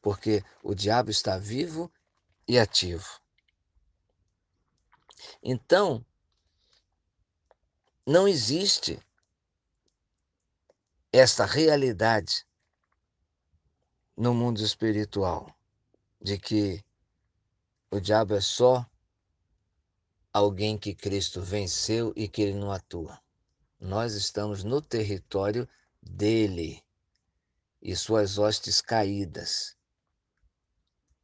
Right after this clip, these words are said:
onde impera toda uma mentalidade maligna. E a igreja é pra ser o quê?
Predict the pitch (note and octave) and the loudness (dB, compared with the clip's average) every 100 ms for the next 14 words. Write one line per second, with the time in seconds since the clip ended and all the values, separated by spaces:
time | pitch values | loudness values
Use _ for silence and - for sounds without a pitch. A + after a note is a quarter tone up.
0 | _ _ _ _ - G2 G2+ F#2+ G2 F#2 | _ _ _ _ -6 -4 -2 -4 -4 -6
1 | F#2 - G2+ A#2+ B2 - C3 C3 C3 B2 | -6 0 2 2 0 0 0 2 0 -2
2 | B2+ C#3+ C3 B2 A#2 G#2 F2 G#2 G#2 G#2+ | -2 -4 -4 -2 0 -2 -2 -2 -2 -4
3 | G#2+ F#2+ F#2 F2 E2+ G2+ A2 G#2 F2 F#2+ | -4 -6 -8 -8 -8 0 2 2 0 0
4 | A2 A2+ A#2 A2 G2+ A2+ A2 G#2 C3+ F3 | 0 -2 -4 -4 -2 0 -2 2 0 0